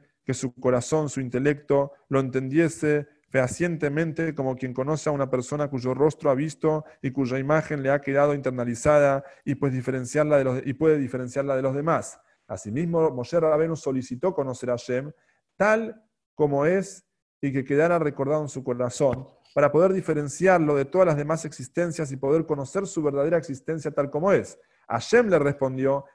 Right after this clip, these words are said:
que ningún hombre vivo, unión de cuerpo y alma, tiene la capacidad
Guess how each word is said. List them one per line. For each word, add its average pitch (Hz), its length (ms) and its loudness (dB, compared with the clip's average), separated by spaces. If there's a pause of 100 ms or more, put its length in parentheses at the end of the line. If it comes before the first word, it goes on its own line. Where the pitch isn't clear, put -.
(120)
que 139 100 2
ningún 139 400 0
hombre 165 360 2
vivo, 139 720 2
unión 135 380 0
de 131 160 -2
cuerpo 160 320 2
y 160 100 4
alma, 135 420 -2
tiene 175 220 -4
la 160 100 -2
capacidad 135 760 -2